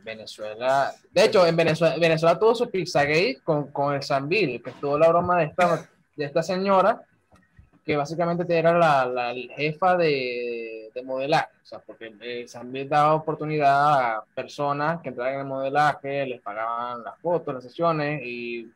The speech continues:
eh, básicamente los usaban para promocionar la marca, eh, la franquicia de centros comerciales. Y pasó que entonces esta señora, la cual no recuerdo bien su, su nombre,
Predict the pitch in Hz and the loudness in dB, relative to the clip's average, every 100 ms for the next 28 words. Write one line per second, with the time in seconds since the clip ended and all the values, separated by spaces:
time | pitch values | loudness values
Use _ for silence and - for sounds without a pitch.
0 | - 127 131 123 _ - 135 156 156 156 | -10 -6 -4 -6 _ -14 -10 -6 -4 -4
1 | 165 151 131 127 120 135 165 160 123 113 | -4 -4 -6 -10 -6 -4 0 -2 -2 -8
2 | 123 120 120 120 _ _ 117 117 143 - | -8 -8 -12 _ _ _ -12 -4 -2 -2
3 | - _ _ _ _ - 120 120 117 117 | -8 _ _ _ _ -10 -8 -8 -8 -10
4 | 120 120 127 - 135 131 123 117 113 - | -12 -14 -14 -4 -2 -2 -2 -6 -8 -12
5 | 120 120 120 113 160 131 - _ _ _ | -16 -14 -14 -6 -2 -2 -4 _ _ _
6 | _ _ 143 143 - - 160 170 214 202 | _ _ -10 -2 -2 0 0 2 0 0
7 | 151 - 127 127 156 156 160 165 160 156 | 0 -4 -8 -6 -2 -2 2 4 4 2
8 | 190 196 185 160 220 - _ _ _ _ | -2 -2 2 2 0 -4 _ _ _ _
9 | _ _ _ _ 127 127 131 117 120 127 | _ _ _ _ -8 -4 -4 -4 -6 -6
10 | 131 135 - _ _ _ _ _ 170 185 | -4 -6 -12 _ _ _ _ _ -6 -4
11 | 180 | -4